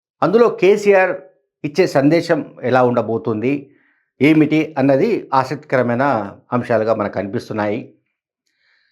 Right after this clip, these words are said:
ఎందుకంటే కేసీఆర్ చాలా కాలంగా, గడిచిన పదకొండేళ్లుగా కావచ్చు, మొత్తం మీద అయితే ఆయన,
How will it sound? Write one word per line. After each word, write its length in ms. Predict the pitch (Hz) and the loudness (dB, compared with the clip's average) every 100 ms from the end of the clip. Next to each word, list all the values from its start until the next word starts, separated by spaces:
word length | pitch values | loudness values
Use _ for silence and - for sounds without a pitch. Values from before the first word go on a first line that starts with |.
| _ _ _ _ _ | _ _ _ _ _
ఎందుకంటే 220 | 226 302 | 2 2
కేసీఆర్ 560 | 247 247 247 254 247 - | 4 4 4 2 2 2
చాలా 120 | 202 | 2
కాలంగా, 640 | 185 185 165 170 165 - - _ _ _ _ _ 156 | 2 2 2 2 0 -4 -18 _ _ _ _ _ -2
గడిచిన 380 | 151 143 139 135 | 0 0 0 -2
పదకొండేళ్లుగా 840 | - _ 117 117 120 120 120 120 | -6 _ -4 0 0 0 0 0
కావచ్చు, 640 | 107 101 104 - 120 123 _ _ - | 2 0 -2 -6 -10 -10 _ _ -12
మొత్తం 180 | 117 117 | -4 -2
మీద 160 | 113 | -2
అయితే 160 | 110 113 | -2 0
ఆయన, 460 | 107 110 104 - | -2 -2 -6 -8